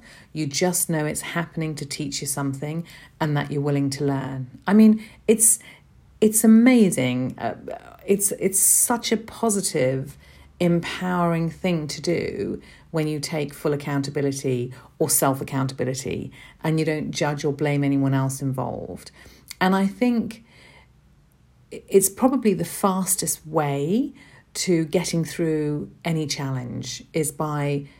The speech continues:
admitting that you have a part, you're being shown something,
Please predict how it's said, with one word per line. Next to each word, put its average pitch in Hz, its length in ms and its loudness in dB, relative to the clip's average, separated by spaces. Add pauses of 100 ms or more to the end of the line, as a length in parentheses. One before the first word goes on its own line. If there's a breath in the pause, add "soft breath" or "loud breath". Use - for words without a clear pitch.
(240 loud breath)
admitting 165 440 0
that 139 260 -6
you 160 280 0
have 165 160 -2
a 147 40 -6
part, 135 540 -2 (240 soft breath)
you're 165 100 -6
being 220 200 6
shown 147 320 -2
something, 139 720 -2